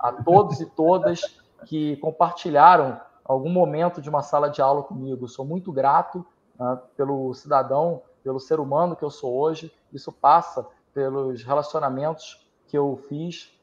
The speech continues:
ao longo da minha vida. Então, muito obrigado a todos vocês, ex-alunos, colegas,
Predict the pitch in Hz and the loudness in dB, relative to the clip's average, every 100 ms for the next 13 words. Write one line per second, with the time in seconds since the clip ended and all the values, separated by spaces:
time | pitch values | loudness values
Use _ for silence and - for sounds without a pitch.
0 | - 135 135 147 143 143 147 113 117 113 | -4 -2 -2 -4 -6 -8 -8 -10 -12 -12
1 | 117 135 151 180 160 117 127 139 139 127 | -10 -10 -8 -8 -8 -2 4 6 6 0
2 | - 135 127 120 - 143 143 139 135 123 | -6 -10 -8 -8 -4 -4 -4 -4 -2 -2
3 | 135 156 147 - 151 123 131 170 160 135 | -2 -4 -8 -4 0 2 4 4 4 -2
4 | 123 | -12